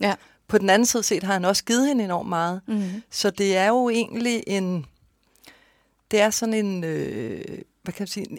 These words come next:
Speaker 2: indsigt for mig, som jeg også selv har haft i, at, øh, et hvert menneske rummer også et monster,
Speaker 1: Mhm.
Speaker 2: hvis de rigtige ting bliver trigget.
Speaker 1: Ja.
Speaker 2: Så, så det er egentlig meget,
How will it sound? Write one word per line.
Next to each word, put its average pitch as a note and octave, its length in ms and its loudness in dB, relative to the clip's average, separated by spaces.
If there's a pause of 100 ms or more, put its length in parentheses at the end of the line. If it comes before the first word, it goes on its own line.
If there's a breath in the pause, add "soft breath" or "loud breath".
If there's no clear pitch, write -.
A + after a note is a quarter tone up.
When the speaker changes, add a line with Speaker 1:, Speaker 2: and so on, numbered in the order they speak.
(140)
Speaker 2:
indsigt A#3+ 460 2
for - 120 -2
mig, F#3 360 0
som G3+ 160 -4
jeg F3+ 80 0
også F#3 140 0
selv - 180 0
har A3 60 -6
haft F#3+ 280 -4
i, A3 220 -2 (160)
at, - 400 0
øh, D3+ 340 -2 (520 soft breath)
et F3+ 140 -4
hvert G#3 300 4
menneske F#3+ 440 0
rummer G#3+ 380 6
også E3+ 220 0
et - 80 -10
monster, - 420 -4
Speaker 1:
Mhm. G#3 360 -2 (600)
Speaker 2:
hvis G3+ 180 4
de G3+ 140 -2
rigtige F#3 320 0
ting - 260 -2
bliver F3 140 -4
trigget. E3+ 420 -6 (100)
Speaker 1:
Ja. G3 140 0 (640 soft breath)
Speaker 2:
Så, F#3+ 300 4 (240)
så E3+ 540 0 (540)
det G3+ 220 -2
er G3+ 140 0
egentlig A#3 400 -2
meget, F#3 460 2